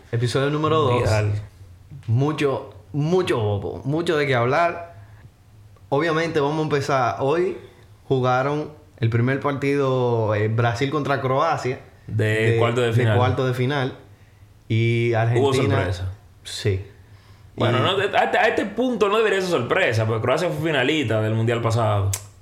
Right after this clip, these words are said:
Speaker 1: Fue sorpresa.
Speaker 2: Pero fue sorpresa, pues, o sea,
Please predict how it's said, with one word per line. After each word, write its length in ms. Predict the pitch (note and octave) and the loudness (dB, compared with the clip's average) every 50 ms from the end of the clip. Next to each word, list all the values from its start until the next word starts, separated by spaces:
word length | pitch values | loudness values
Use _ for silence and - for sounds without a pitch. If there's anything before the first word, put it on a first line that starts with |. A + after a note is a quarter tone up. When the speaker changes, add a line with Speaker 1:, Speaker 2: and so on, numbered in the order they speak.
| - - - - - - | -20 -20 -20 -20 -20 -20
Speaker 1:
Fue 220 | - - F#2+ G2 G2+ | -10 -4 0 0 2
sorpresa. 560 | G#2+ B2+ C3 C3 C3+ C#3 D3 E3 G3 G3+ G#3 | 2 0 -2 -2 -2 0 0 0 0 0 2
Speaker 2:
Pero 160 | - G3 G3+ F#3+ | 2 2 4 4
fue 120 | A3+ A#3+ | 2 2
sorpresa, 680 | A#3 - D3+ C3 B2+ D#3+ E3+ D#3 B2+ A#2 G#2 A#2 A2 A#2 | 2 0 0 0 2 2 2 2 2 2 0 0 0 0
pues, 180 | A#2+ A#2+ A#2+ A#2+ G#2+ | 0 0 -2 -4 -6
o 40 | F#2 - - - - | -8 -12 -16 -12 -4
sea, 800 | - - D3 C3 B2 B2 A#2+ A#2+ A#2 A2+ A2 A2 G#2 F#2+ - | 0 2 2 4 4 4 4 4 4 2 2 0 -2 -4 -8